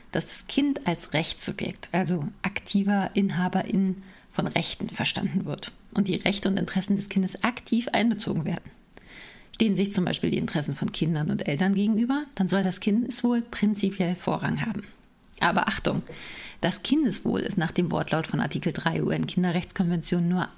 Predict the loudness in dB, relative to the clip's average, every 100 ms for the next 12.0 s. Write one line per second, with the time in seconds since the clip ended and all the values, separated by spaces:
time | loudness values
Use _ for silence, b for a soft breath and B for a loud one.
0 | -6 0 2 4 2 0 B B B B
1 | B 0 0 0 0 2 4 2 2 0
2 | 0 0 2 2 2 2 -2 -2 -2 -2
3 | -2 -4 -4 -2 -2 -2 -2 2 2 2
4 | 0 0 0 0 -2 -2 -4 -2 -2 -2
5 | -2 -8 B B -20 -20 -2 0 2 2
6 | 2 2 2 2 2 2 0 0 -2 -2
7 | -2 0 2 2 2 0 0 0 -2 -4
8 | -6 -8 -8 B B B B -2 0 2
9 | 0 2 2 2 2 2 4 4 4 2
10 | 2 0 0 -2 0 0 0 0 -2 0
11 | 0 0 2 2 2 0 -2 -4 -4